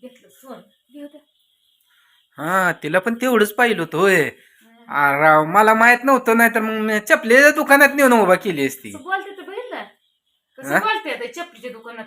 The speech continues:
Speaker 1: नेऊन उभा केली असती. अहो, तुम्ही हे जे घेतलंय ना, आज खरंच मला लय भारी वाटायला लागलं.
Speaker 2: तर मित्रांनो, त्यावेळेस बी आपण घेणार आहे, पण सोन्याचं आपल्या डोक्यात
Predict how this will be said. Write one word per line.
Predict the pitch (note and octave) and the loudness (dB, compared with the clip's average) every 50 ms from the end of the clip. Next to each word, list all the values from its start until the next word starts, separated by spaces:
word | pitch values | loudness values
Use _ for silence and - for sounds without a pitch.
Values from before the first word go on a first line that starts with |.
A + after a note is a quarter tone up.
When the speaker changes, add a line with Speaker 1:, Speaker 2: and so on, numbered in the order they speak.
| A#3 | _
Speaker 1:
नेऊन | A#3+ A#3 A3 G#3+ | _ _ -20 -20
उभा | G#3 A3 G#3+ | -20 -20 -20
केली | G#3+ _ C#4+ - G#3+ F#3+ | _ _ -20 -20 -20 -20
असती. | G3 G3 _ _ _ A3+ _ _ _ _ _ _ _ _ _ - | -20 _ _ _ _ _ _ _ _ _ _ _ _ _ _ -6
अहो, | - C#4 D4 F4 F#4 F#4 G4 | -2 0 0 2 0 -2 -4
तुम्ही | G#4 G4 G4+ G#4 G#4 | -10 -10 -8 -8 -8
हे | G4+ - | -8 -6
जे | - G#4 | -6 -6
घेतलंय | G#4 A4 G#4+ - E4+ G4 G#4 | -6 -6 -8 -8 -8 -6 -6
ना, | G#4 E4+ C#4+ D4+ F#4 - - _ _ _ _ _ _ _ _ _ _ _ _ _ _ _ _ _ _ _ _ _ _ _ _ _ | -2 0 0 0 0 -2 -10 _ _ _ _ _ _ _ _ _ _ _ _ _ _ _ _ _ _ _ _ _ _ _ _ _
आज | G3 G3+ A3 A3+ A3+ - _ _ | _ -16 -16 -16 -16 -18 _ _
खरंच | B3+ B3+ B3+ C#4+ C4+ | -16 -16 -16 -16 -14
मला | B3 A3+ G#3+ | -16 -16 -14
लय | G#3+ G#3+ | -16 -18
भारी | A3+ B3+ A#3 G#3+ _ G3+ | -20 -20 -20 -20 _ -20
वाटायला | G#3+ G#3 G#3 G#3 G3+ G3 G3+ | -20 -20 -20 _ -20 -20 -20
लागलं. | _ _ _ _ _ _ _ _ _ _ _ _ _ _ - | _ _ _ _ _ _ _ _ _ _ _ _ _ _ -6
Speaker 2:
तर | G3 G#3 | -4 -2
मित्रांनो, | A3+ C#4 C#4 A#3 A#3+ A#3 A#3+ B3 B3+ C4 C4 C4 | -2 -2 -2 0 0 0 2 2 4 4 2 2
त्यावेळेस | B3 - B3 B3 B3+ B3+ B3+ B3 B3 C4 | 2 2 2 2 4 2 2 0 -2 -2
बी | C4 C4 | 0 2
आपण | C4 B3 B3+ B3+ A#3+ B3+ | 2 2 2 0 -4 -2
घेणार | B3+ C#4+ C4 A#3+ A3+ A3+ | 0 2 2 4 4 4
आहे, | A#3 A3+ | 4 2
पण | A#3 A#3+ A#3 | 0 -4 -6
सोन्याचं | A#3 - - D4 C4+ A#3+ A3+ A3 G#3 A3 A#3 | -6 -6 -4 -2 -2 0 0 -2 -2 -2 -2
आपल्या | A3+ A#3 A3 G#3 G#3+ | -2 -2 0 0 0
डोक्यात | G#3+ A#3 G#3+ A3 G#3 | 0 0 -2 -4 -6